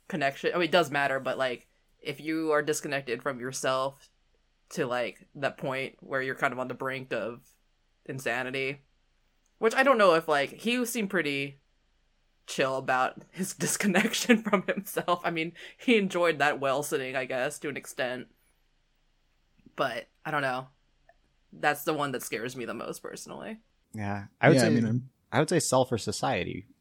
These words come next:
Speaker 2: Like, I wouldn't wanna be disconnected from my family.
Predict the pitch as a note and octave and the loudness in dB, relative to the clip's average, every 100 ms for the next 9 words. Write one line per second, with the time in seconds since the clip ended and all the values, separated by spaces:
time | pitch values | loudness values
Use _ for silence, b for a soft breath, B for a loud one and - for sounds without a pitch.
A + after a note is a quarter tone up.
0 | _ _ _ _ A#2 A2+ C3 C#3 C3+ G#2 | _ _ _ _ 2 6 8 8 6 2
1 | A#2+ B2 A#2 A#2 A#2 A2+ _ - A#2 A2+ | 2 2 2 2 0 -2 _ -4 0 2
2 | G#2+ G#2+ A2+ A2 - G2 G2+ G2+ | 2 -2 -4 -2 -2 -2 -2 -6